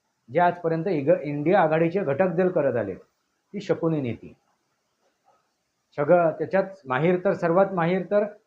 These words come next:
अं, हे आहेत शरद पवार शकुनी नीतीमध्ये. मित्रांनो, लक्षात घ्या, त्यांच्याच धर्तीवरती, त्यांच्याच पायावरती, त्यांच्याच पदचिन्हावरती हे बाकीचे राजनेते चालतायत.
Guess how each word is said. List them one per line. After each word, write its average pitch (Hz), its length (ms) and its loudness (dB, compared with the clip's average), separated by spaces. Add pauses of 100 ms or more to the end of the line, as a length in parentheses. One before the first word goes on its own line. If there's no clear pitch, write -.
(420)
अं, 170 720 0
हे 165 180 2
आहेत 160 160 4 (340)
शरद 185 280 2
पवार 120 320 0 (680)
शकुनी 175 300 -2
नीतीमध्ये. 135 560 -4 (1500)
मित्रांनो, 170 380 -2
लक्षात 165 260 0
घ्या, 117 200 -2 (840)
त्यांच्याच 151 380 0
धर्तीवरती, 175 580 2
त्यांच्याच 180 400 0
पायावरती, 180 840 2 (420)
त्यांच्याच 196 340 -6
पदचिन्हावरती 196 1160 0 (600)
हे 165 60 -10
बाकीचे 170 380 0
राजनेते 185 480 2
चालतायत. 156 440 0